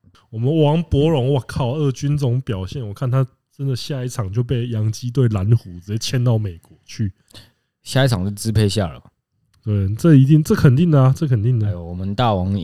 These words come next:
Speaker 2: 就是要赶在夏天支配下哦。
Speaker 1: 对。
Speaker 2: 过了夏天，他这辈子就不会再有春天了啦。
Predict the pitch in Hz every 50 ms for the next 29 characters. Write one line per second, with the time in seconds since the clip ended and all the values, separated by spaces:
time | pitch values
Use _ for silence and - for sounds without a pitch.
0 | 78 78 107 - - 113 110 117 117 117 107 104 85 87 104 107 107 113 120 107
1 | 98 104 104 101 95 101 101 98 95 107 101 98 95 - 104 92 78 76 - 82
2 | - - - _ _ _ _ _ _ _ _ _ - 107 101 98 - 131 117 110
3 | 104 - - 123 117 110 - - - 107 104 104 110 110 107 - - - _ _
4 | _ _ _ _ _ _ _ _ _ _ _ - 104 110 107 113 117 107 113 107
5 | 90 92 92 117 110 95 98 98 101 104 98 107 107 101 85 85 - - 92 95
6 | 85 92 92 90 82 82 78 76 -